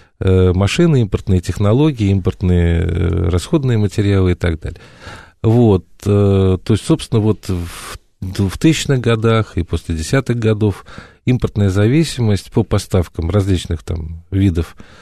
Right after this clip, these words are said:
э, того, что нужно селу, она только росла, росла и росла. Исключение, можно сказать, только составляли, наверное, минеральные удобрения, которые в Российской Федерации производятся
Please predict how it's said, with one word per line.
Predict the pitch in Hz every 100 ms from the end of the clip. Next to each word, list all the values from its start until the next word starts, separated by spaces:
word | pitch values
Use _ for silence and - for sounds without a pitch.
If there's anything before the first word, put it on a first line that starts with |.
| - - _
э, | 98 95 90 87 87 85 85
того, | - 101
что | 90 95
нужно | 92 82 87 82 - -
селу, | - - 123 156 117
она | 95
только | 87 90 95
росла, | 95 143 139
росла | 98 - 101 95
и |
росла. | 87 - - 80 -
Исключение, | - 127 - 156 117
можно | 113 104 104 - - - - _
сказать, | - 104 98 120 -
только | 110 -
составляли, | - - 95 101 117 98
наверное, | 90 98 92
минеральные | 98 98 90 82 85
удобрения, | 85 98 117 147 120
которые | - 87 92 85
в | 82
Российской | 87 - 82 -
Федерации | - 82 87 80 -
производятся | 76 87 87 87 80 -